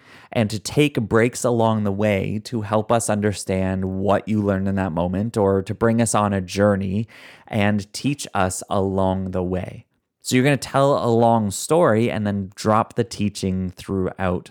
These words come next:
the story, so that we kind of get these breaks and these moments to, to then pick up our pen and take notes,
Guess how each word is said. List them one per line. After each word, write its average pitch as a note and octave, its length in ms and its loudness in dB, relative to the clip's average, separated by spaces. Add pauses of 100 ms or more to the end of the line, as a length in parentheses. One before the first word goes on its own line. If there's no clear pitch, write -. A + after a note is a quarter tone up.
the F#2 140 -2
story, - 580 -10 (320)
so - 160 -2
that G#2+ 220 6
we G#2+ 160 2
kind G#2 200 -2
of F2+ 120 -4
get G2+ 180 -2
these G2 300 -4 (320)
breaks G#2 420 0
and G2 160 -2
these F2+ 180 -6
moments G2 600 0
to, F#2 240 -6 (340)
to - 140 -4
then F#2 240 0
pick G2 200 -6
up G#2+ 120 -2
our F2+ 80 2
pen F#2 260 -2
and F2+ 160 -4
take G2+ 260 -4
notes, F#2 600 -4